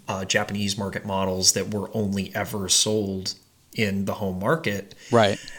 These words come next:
Speaker 1: That enthusiasts here in North America or in Australia or in Europe always wanted but can never get. And now with the convenience of the internet and being able to buy from so many different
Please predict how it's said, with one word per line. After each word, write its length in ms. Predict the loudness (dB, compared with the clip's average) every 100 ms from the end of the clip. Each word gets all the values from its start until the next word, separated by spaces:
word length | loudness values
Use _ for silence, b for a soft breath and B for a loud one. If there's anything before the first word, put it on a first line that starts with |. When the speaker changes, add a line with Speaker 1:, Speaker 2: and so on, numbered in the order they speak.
| B
Speaker 1:
That 400 | 6 8 8 4
enthusiasts 680 | 0 2 4 6 6 6 6
here 400 | 4 2 0 -2 -2
in 320 | -2 -2 -4
North 200 | -6 -4
America 400 | 6 8 8 6
or 240 | 4 2
in 60 | -4
Australia 680 | -2 2 8 8 8 6 2
or 140 | -2 -4
in 100 | 0
Europe 500 | 4 4 4 -4 b b b b 4
always 560 | 4 6 6 6 2
wanted 600 | -2 0 2 2 4 2
but 140 | 2 -4
can 100 | -2
never 180 | -4 0
get. 280 | 4 6
And 120 | 6 4
now 280 | 4 2
with 260 | 0 2 0
the 60 | 0
convenience 420 | 0 0 4 4
of 80 | 4
the 120 | 4
internet 380 | 4 4 0 -2
and 140 | 0
being 160 | 0 0
able 180 | 0
to 100 | -2
buy 360 | -2 0 0 -4
from 380 | -6 -2 -2 6
so 280 | 8 8 4
many 160 | 0
different 600 | 0 -2 -2 -4 -2 -2